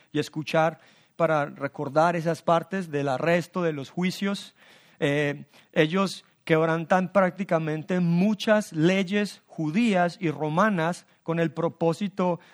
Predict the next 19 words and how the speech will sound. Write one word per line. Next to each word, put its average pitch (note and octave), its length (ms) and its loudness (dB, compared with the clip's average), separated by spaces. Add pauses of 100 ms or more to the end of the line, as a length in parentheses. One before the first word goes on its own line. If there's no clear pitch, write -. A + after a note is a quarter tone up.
(140)
de D#3 460 0 (340)
poder E3+ 640 0 (180)
matar D#3+ 560 0
al G3 100 2
Señor D#3+ 300 -4
Jesucristo. E3+ 680 -6
No E3 160 -6
les F3 140 -2
importaba D#3 760 0 (280)
nada, D#3+ 400 0
sino D3+ 280 -6
solamente E3+ 600 -4
matar D#3+ 720 -2 (180)
al D3 160 -2
autor C#3+ 340 -4
de D#3+ 100 0
la D3 140 2
vida. F3 460 0 (540)
Y E3 400 2